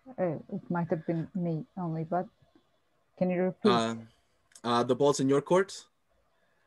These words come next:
Speaker 2: uh, on how you're going to, uh, act now with the pressure from the media and, um, finding out what was leaked and, uh,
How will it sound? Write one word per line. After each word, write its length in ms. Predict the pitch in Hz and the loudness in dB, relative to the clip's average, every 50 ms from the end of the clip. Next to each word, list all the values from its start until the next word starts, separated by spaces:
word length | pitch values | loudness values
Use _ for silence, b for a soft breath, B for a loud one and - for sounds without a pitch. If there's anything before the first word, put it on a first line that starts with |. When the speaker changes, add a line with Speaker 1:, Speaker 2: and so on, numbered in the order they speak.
| _ _ _ _ _ - | _ _ _ _ _ -6
Speaker 2:
uh, 300 | 113 117 110 110 110 110 - - | -2 0 2 2 2 0 -2 -2
on 140 | 113 120 120 | 0 0 0
how 240 | 117 - 127 123 123 | -2 0 2 4 4
you're 140 | 123 127 120 | 6 6 6
going 240 | 120 127 123 127 120 | 4 4 2 2 0
to, 300 | - - 135 123 120 113 | 0 2 4 4 6 6
uh, 320 | 110 110 107 107 107 - - - | 4 4 2 2 0 -2 -2 0
act 320 | 117 127 127 - - - | 2 2 0 0 -2 -2
now 160 | 131 123 123 | 0 2 4
with 260 | 123 123 120 120 - | 4 4 4 2 2
the 160 | - 120 110 110 | 2 0 0 0
pressure 420 | - - - 135 127 123 - 139 | 0 0 4 4 4 4 2 -2
from 380 | 123 - - 131 117 110 113 113 | -4 -2 -4 -2 -2 0 -2 -2
the 100 | 113 113 | 0 0
media 580 | 113 120 123 123 120 135 127 120 120 120 120 123 _ _ _ _ _ _ _ _ _ _ _ _ _ _ _ - | 0 0 0 0 4 4 4 4 4 0 -2 -6 _ _ _ _ _ _ _ _ _ _ _ _ _ _ _ -12
and, 380 | - 107 107 107 110 110 113 113 | -8 -6 -6 -4 -6 -4 -4 -2
um, 440 | 107 107 107 107 107 107 104 104 - _ _ _ _ _ _ _ _ _ _ _ _ _ _ _ - - _ | -2 -2 -4 -6 -6 -8 -10 -12 -14 _ _ _ _ _ _ _ _ _ _ _ _ _ _ _ -20 -16 _
finding 380 | - 131 127 127 127 131 123 123 | 0 2 2 4 4 2 2 2
out 340 | 117 113 113 117 113 - - | 2 2 2 0 -2 -4 -2
what 240 | 117 120 120 120 | 0 0 0 2
was 260 | 127 123 120 - - - | 2 0 0 0 0 -4
leaked 300 | 117 120 120 _ - 123 | -4 -4 -4 _ -6 -8
and, 240 | 113 107 107 107 | -6 -6 -6 -4
uh, 200 | 110 110 101 101 | -4 -4 -6 -6